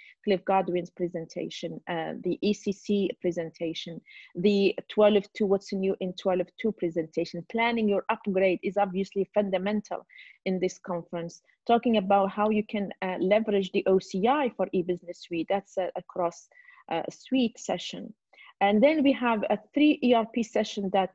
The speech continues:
absolutely, if you can only attend three sessions on the E R P, then those are the three sessions that are really not to be missed. One on financial,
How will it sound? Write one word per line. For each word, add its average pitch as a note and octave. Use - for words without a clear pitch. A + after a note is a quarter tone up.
absolutely, G#3
if G3
you G3
can G3
only B3+
attend A3
three G#3+
sessions G#3
on F#3+
the F#3+
E G3
R F#3
P, A#3+
then G3+
those G#3+
are G3+
the G3+
three G3
sessions F#3+
that F3+
are F3
really F#3+
not E3+
to -
be E3
missed. D#3+
One G3
on G#3+
financial, G3